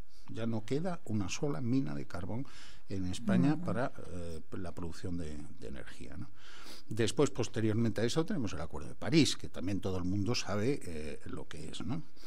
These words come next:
Speaker 1: Entonces, ¿qué ocurre? Que España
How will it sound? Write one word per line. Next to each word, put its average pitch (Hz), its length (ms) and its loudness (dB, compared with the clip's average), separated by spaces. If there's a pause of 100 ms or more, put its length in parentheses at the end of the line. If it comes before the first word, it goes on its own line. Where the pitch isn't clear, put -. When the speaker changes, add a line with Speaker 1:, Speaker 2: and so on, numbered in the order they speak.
(480)
Speaker 1:
Entonces, 175 600 4 (1400)
¿qué 170 80 2
ocurre? 113 360 4
Que 104 80 0
España 165 480 2